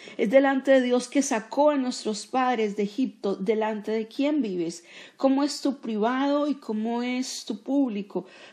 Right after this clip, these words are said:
¿Cómo vivimos cuando nadie nos ve? Eso es la evidencia de nuestro carácter.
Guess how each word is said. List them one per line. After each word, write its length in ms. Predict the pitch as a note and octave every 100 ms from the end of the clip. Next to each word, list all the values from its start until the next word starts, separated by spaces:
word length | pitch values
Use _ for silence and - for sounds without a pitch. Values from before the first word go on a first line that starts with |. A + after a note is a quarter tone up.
| -
¿Cómo 340 | B3+ C#4+ C#4+
vivimos 580 | B3+ A#3 B3 B3+ C#4+ C#4
cuando 360 | A3 G#3+ G3+
nadie 520 | G3+ A#3 B3+ C4 C4 C4
nos 380 | A3+ G#3+ G3+ G3
ve? 340 | B3+ C4+ A3
Eso 200 | A3 -
es 60 | B3
la 100 | A#3
evidencia 680 | A#3 G3+ A#3+ C4+ C4 - G3
de 60 | G3
nuestro 320 | G3+ - F#3+
carácter. 680 | F#3+ G#3 A#3+ A#3+ - E3